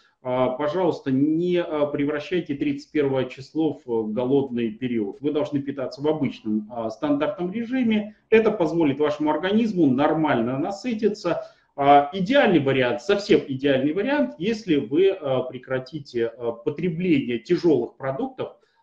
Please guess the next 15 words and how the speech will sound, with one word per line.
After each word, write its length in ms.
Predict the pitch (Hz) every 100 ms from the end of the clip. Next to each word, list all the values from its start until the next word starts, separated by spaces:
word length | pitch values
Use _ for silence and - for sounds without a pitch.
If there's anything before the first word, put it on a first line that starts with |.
| 165
ну, 80 |
аккуратно 560 | 175 - - 392 151 127
скажу, 300 | - 131 131
тяжёлых 440 | - 135 156 143
продуктов 520 | 143 147 262 - 165 -
примерно 720 | 131 135 202 220 214 214 - _ _
за 340 | 117 156 151
два 280 | 139 170 156
часа 420 | - 135 - 226
до 240 | 143 165
того, 300 | 208 131 151
как 200 | 175 165
ляжете 440 | 120 135 135 127 131
спать. 420 | - - 104 -
Если, 540 | 120 185 226 208 185